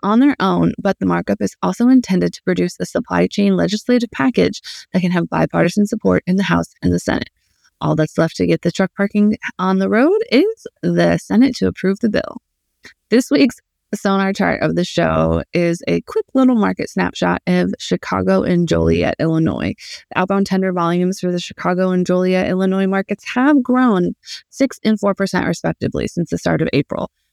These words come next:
Outbound tender rejection rates initially fell close to one point five percent for Chicago, but are now back above two point five percent, which is still incredibly loose. With such abundant capacity, it will be difficult to monitor demand trends. Chicago's outbound demand is the highest it has been all year,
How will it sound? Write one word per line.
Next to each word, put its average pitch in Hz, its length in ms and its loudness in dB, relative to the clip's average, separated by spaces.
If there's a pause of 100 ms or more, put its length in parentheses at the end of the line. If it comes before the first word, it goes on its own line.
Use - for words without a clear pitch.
Outbound 170 300 2
tender 165 200 2
rejection 170 440 0
rates 175 280 0
initially 220 400 2
fell 196 220 0
close 180 240 -2
to 180 100 -2
one 226 220 4
point 262 260 2
five 190 280 -4
percent 190 400 -4
for 180 80 -6
Chicago, 247 560 -2
but 233 160 -2
are 240 100 4
now 311 300 4
back 208 260 0
above 180 560 0
two - 160 -6
point 196 320 -2
five 156 240 -4
percent, 247 380 0 (280)
which 220 140 0
is 226 100 0
still 214 180 0
incredibly 262 580 2
loose. 175 440 0
With 180 160 -4
such - 200 -4
abundant 208 420 2
capacity, 180 540 0
it 151 60 2
will 180 120 2
be 180 100 0
difficult 208 460 -4
to 233 100 0
monitor 175 460 2
demand 170 400 0
trends. - 420 -6 (460)
Chicago's 196 580 -2
outbound 180 420 0
demand 214 440 2
is 190 140 -2
the 202 60 -4
highest 320 420 -2
it 233 80 0
has 208 140 -2
been 190 160 0
all 196 200 -2
year, 175 360 0